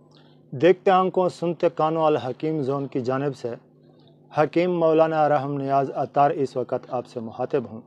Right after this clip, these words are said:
Mu'azzez Nazarin, आज हमारे और आपकी नुस्खा वजहुल मफासिल, अरबी में इसका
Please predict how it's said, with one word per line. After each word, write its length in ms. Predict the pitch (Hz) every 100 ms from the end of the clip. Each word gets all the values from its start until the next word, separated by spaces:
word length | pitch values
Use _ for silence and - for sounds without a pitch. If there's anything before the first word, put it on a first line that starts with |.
| - - - - - - - - - - - - - - - -
Mu'azzez 380 | 156 185 190 190
Nazarin, 500 | 185 156 170 185 180 -
आज 200 | 165 165
हमारे 340 | 139 147 156 151
और 160 | 135 135
आपकी 300 | 143 - 135
नुस्खा 420 | 147 143 131 123 - _ _ _ - - - 147
वजहुल 480 | 165 180 175 170 160
मफासिल, 680 | 147 - 160 - 160 143 - - - _ _ _ - _ - - - _ -
अरबी 280 | 170 170 170
में 140 | 151
इसका 320 | 147 - 151